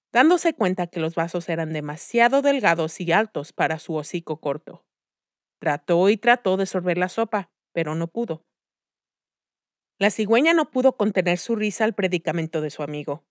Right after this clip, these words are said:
<laughs> "Ay, Dios, zorro, parece que estos vasos son mejores para pájaros con picos largos como el mío", ella se burló de su amigo. De repente, el zorro se dio cuenta por qué su broma del otro día no le había dado risa a su amiga.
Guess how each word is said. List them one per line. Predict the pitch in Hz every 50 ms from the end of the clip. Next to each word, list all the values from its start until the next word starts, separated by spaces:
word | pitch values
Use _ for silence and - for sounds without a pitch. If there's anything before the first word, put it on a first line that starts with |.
| _ _ _ _ _ _ _ _ _
<laughs> | - - - 415 415 - - _ _ _ _ _ _
"Ay, | - - 339 339 320 320 330
Dios, | - 311 320 311 311 311 311
zorro, | - - 311 294 285 302 302 277 - _ _ _ _ _ _ _
parece | - 233 214 226 220 - 294 -
que | - 311
estos | 311 - - 339 294 -
vasos | 285 277 - - 277 -
son | - 285 254 262
mejores | 240 233 - - 233 233 285 -
para | - - 269 220 185 - _
pájaros | 214 220 - - 254 262 254 -
con | - - 196 180
picos | - - 214 - - 214 208
largos | 196 190 175 202 269 330 330 294 - -
como | - 190 180 170 170
el | 165 170
mío", | 180 196 240 339 320 277 277 _ _ _ _ _ _ _ _ _
ella | - 208 196 170 170
se | - 180
burló | 165 160 165 156 160 160 156
de | 156 151
su | - - 156
amigo. | 147 151 151 147 160 190 226 - _ _ _ _ _ _ _ _ _ _ _ _ _ _ _ _ _
De | - 381
repente, | 415 403 403 - 226 202 185 - 185 190 - _ _ _ _ _ _
el | 165 175
zorro | - - - 233 285 320
se | 311 - 302
dio | 226 262 254 254
cuenta | - - 202 202 - 226 214
por | - 170 170 -
qué | - 175
su | - - 247
broma | 220 262 262 254 269 254
del | 233 185 165
otro | 160 175 - 254 277 254
día | 269 254 240 233
no | 240 254 294 339
le | 349 320
había | 285 233 226 202
dado | 196 196 185 175 175 160
risa | 160 170 165 - 160
a | 156
su | - 160
amiga. | 147 147 151 147 139 139 147 -